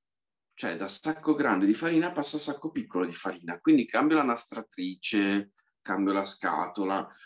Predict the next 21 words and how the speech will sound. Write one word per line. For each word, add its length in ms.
però 220
tutto 160
il 80
resto 240
è 20
uguale. 720
Cosa 300
faccio? 260
Devo 160
ricertificare 720
tutto, 540
devo 180
rifare 260
tutto 220
da 120
capo. 500
Anche 200
qui 160
non 160
è 140
detto. 560